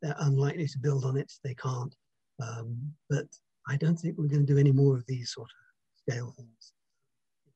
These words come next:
The new towns in this country tackled it slightly differently. Um, they didn't see trees as a cosmetic. It was, it was a metaphysic. It was a fundamental.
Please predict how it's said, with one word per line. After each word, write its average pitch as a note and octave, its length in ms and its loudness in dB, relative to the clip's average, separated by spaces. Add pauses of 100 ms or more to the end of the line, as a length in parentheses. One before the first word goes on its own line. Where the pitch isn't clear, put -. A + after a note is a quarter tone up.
(2250)
The D#3+ 60 6
new A3 160 12
towns F3+ 380 10
in D3+ 80 10
this C#3+ 100 8
country F#3+ 580 4 (280)
tackled F3 320 0
it E3+ 100 0
slightly G3 340 0
differently. E3 460 0 (580)
Um, C3+ 680 0 (200)
they D#3+ 800 4 (640)
didn't E3 340 4
see D3+ 520 2
trees C#3+ 520 2 (120)
as C3+ 440 -2 (320)
a D3 60 -6
cosmetic. C#3+ 640 0 (340)
It D3+ 80 -2
was, C#3 220 -4
it - 180 -6
was C#3 120 -2
a C#3 60 2
metaphysic. C#3+ 640 0 (140)
It - 60 -10
was C#3 100 -4
a B2+ 80 -6
fundamental. C3+ 720 -2